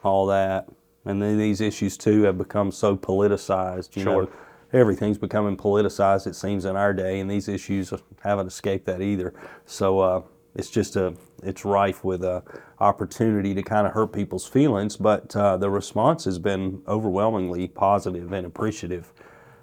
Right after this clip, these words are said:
Speaker 1: even from some people who've acknowledged they struggle with these things
Speaker 2: Sure.
Speaker 1: and have struggled with these things. The response has been, uh,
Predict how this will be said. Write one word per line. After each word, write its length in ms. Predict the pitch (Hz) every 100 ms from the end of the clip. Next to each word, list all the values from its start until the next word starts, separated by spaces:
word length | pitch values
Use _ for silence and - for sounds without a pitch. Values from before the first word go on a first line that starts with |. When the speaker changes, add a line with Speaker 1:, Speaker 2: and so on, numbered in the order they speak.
| _ -
Speaker 1:
even 280 | 139 131 101
from 240 | - 98
some 240 | - 113
people 540 | 110 98 90 92 92 -
who've 200 | - 98
acknowledged 680 | 95 95 98 104 98 92 -
they 140 | 98
struggle 440 | 92 - 104 113 87
with 120 | 90
these 260 | 90 90 -
things 320 | 92 87 90
Speaker 2:
Sure. 180 | - 135
Speaker 1:
and 120 | 92
have 280 | 90 107 110
struggled 400 | - 92 92 87
with 120 | 87
these 220 | 92 90 -
things. 360 | 95 92 87
The 180 | - 92
response 580 | 90 95 - 101 98 -
has 100 | 90
been, 320 | - 95 92
uh, 220 | 90 90